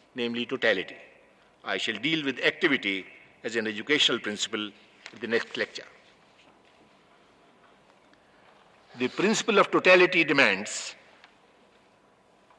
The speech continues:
that the educative act should have a total impact on the educand. Educational, educational measures should be directed, that is,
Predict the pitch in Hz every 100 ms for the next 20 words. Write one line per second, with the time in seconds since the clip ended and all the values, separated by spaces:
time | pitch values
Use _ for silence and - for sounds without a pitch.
0 | - _ _ _ _ _ _ 135 127 123
1 | 123 131 185 180 185 - 143 - - -
2 | - - - - _ - - - 131 120
3 | 113 - 180 180 175 143 - 127 - -
4 | - - - 127 127 127 123 - 78 -
5 | - _ _ _ _ _ _ _ _ _
6 | _ _ _ - - _ _ _ _ _
7 | 139 120 - 185 185 202 185 - - -
8 | - 123 131 180 175 185 147 151 151 160
9 | 175 - - 135 131 120 117 113 - 185
10 | - - - - - - - 117 113 131
11 | 156 202 -